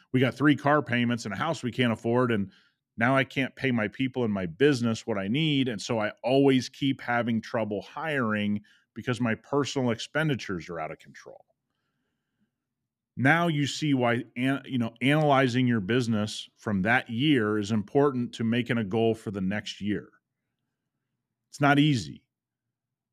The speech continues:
It's actually pretty painful once you start doing it, but then it just becomes normal after a year or two. And you're gonna learn some hard lessons about how you run your business and be like, "Ah, I could have done that better." That's all right.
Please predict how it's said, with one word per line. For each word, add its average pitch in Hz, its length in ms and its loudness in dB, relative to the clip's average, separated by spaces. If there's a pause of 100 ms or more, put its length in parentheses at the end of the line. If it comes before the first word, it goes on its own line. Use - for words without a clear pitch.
(140)
It's 113 140 -6
actually 147 300 2
pretty 127 260 -2
painful 123 540 0
once 104 260 -2
you 104 60 -10
start 104 320 -2
doing 127 320 4
it, 110 140 0
but 107 160 -4
then 143 120 4
it 135 60 2
just 123 200 0
becomes 120 380 -2
normal 123 400 2
after 92 300 -4
a 87 40 -4
year 82 240 -6
or 76 60 -10
two. 71 320 -16 (920)
And 139 100 4
you're 147 100 8
gonna 160 200 4
learn 147 220 4
some 131 180 -4
hard 135 240 2
lessons 120 420 0
about 104 360 -4
how 110 100 0
you 110 160 -2
run 113 180 0
your 104 100 -2
business 110 380 -4
and 95 80 -8
be 85 80 -6
like, 82 120 -10
"Ah, 117 160 4
I 104 40 0
could 110 160 -2
have 107 80 0
done 117 200 2
that 127 200 2
better." 92 360 -8 (260)
That's 180 180 -4
all 175 120 4
right. 170 320 0